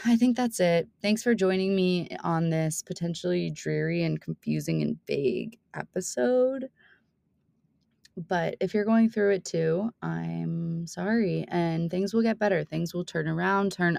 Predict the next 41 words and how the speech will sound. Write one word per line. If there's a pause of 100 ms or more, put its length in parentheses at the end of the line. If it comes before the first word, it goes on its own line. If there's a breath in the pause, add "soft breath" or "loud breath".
up. (1300 soft breath)
Really
try
to
look
inward.
That's
what
I'm
gonna
try
to
do.
I'm
gonna
try
to,
like,
fully (180 soft breath)
get
to
know
myself.
I
know
that's
so, (120)
such
a
stupid
thing
<laughs>
to
say.
No,
it's
not
stupid,
but
it's
like,